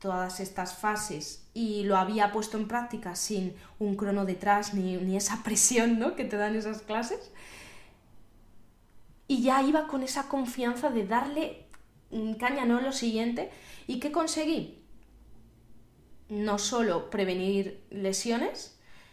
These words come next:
y recuperar muy bien mi abdomen y mi suelo pélvico hasta hoy en día en el que estoy otra vez embarazada, eh, y me siento como en el primer embarazo,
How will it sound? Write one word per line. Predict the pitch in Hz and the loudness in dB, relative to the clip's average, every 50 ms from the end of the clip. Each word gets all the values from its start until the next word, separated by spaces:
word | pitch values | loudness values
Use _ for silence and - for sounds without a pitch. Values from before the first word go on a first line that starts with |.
| - _ | -16 _
y | - 226 220 214 208 214 208 208 196 196 190 190 175 - - - - - - - _ _ - - - - | -4 -2 0 0 0 0 0 0 0 0 0 0 -2 -4 -8 -14 -18 -20 -20 -20 _ _ -20 -20 -12 -6
recuperar | 190 208 196 - 196 185 202 190 190 190 | -4 -2 -2 -2 -2 -2 0 0 2 2
muy | 202 196 196 190 | 2 2 2 2
bien | 190 190 190 190 | 2 2 0 0
mi | 190 185 185 190 | 0 0 0 0
abdomen | 185 190 190 196 196 196 196 190 | 0 -2 0 0 0 2 2 0
y | |
mi | 190 190 185 | 0 0 -2
suelo | - - 202 190 185 180 185 | -2 -2 -2 0 0 -2 -2
pélvico | - 202 208 196 185 160 - - - - - | -2 -2 0 0 -2 -4 -4 -8 -12 -10 -8
hasta | - 175 - - - 175 160 156 156 160 | -8 -8 -8 -6 -4 -2 -2 0 0 0
hoy | 175 180 185 180 | 0 0 0 0
en | 175 180 185 | -2 -2 -2
día | 214 220 196 | -2 -2 -2
en | 175 | -2
el | 170 165 | -4 -6
que | - 139 | -8 -10
estoy | - - 180 180 | -10 -8 -6 -6
otra | 180 175 185 185 | -6 -6 -6 -6
vez | 175 180 | -6 -6
embarazada, | 190 175 185 185 180 180 - - 247 240 190 165 - - - - - - - - - _ _ _ - - - - _ _ - | -6 -4 -4 -2 -2 -4 -2 -2 0 0 0 -2 -6 -10 -18 -20 -20 -20 -20 -20 -20 _ _ _ -20 -20 -20 -20 _ _ -10
eh, | 202 - 202 190 180 180 175 175 175 175 - | -8 -4 -2 0 0 0 -2 -2 -4 -6 -6
y | - 196 | -4 -2
me | 196 190 | -2 -2
siento | 190 - 202 208 196 202 | 0 0 0 0 0 -2
como | 208 208 202 | -2 -2 -2
en | 202 | 0
el | 196 185 | -2 -2
primer | - - 196 196 190 196 | -2 -2 -2 -2 0 0
embarazo, | 196 196 196 220 254 247 - 311 427 - - | 0 0 0 0 0 -2 -2 -4 -6 -6 -10